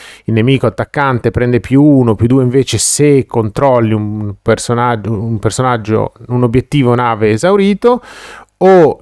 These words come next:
fai andare la tua, mm, o vai fuori rotta, o questo attacco è in, in, eh,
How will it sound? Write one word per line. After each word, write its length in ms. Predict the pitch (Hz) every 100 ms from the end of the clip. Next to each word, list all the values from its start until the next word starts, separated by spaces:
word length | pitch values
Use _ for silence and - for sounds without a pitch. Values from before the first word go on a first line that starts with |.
| -
fai 360 | - 156 131 127
andare 520 | 127 143 131 113 110
la 140 | 107
tua, 600 | - 120 120 113 107 101 104
mm, 180 | 95 92 _ _ - - _ _ _ _ _ _ _ -
o 140 | 147
vai 180 | 151 143
fuori 300 | - 151 175
rotta, 580 | 190 185 185 _ 214 220
o 100 | 151
questo 260 | - 123 131
attacco 540 | - 151 - - 135
è 100 | 131
in, 280 | 120 123 -
in, 340 | 120 120 117 107
eh, 320 | 107 104